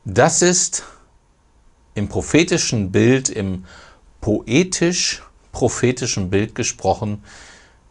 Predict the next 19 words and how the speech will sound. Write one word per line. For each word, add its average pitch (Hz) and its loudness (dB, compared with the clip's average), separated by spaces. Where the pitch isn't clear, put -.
die 113 2
Botschaft, 104 2
die 117 0
Jesaja 101 4
hier 123 0
auszurichten 104 -2
hat. 76 -10
Wir 98 2
lesen 123 4
in 117 -6
Vers 101 -2
vier: 139 4
„Die 107 -2
Trauben 151 4
sind 107 0
sauer, 151 4
entscheidet 117 0
doch - -6
ihr, 175 0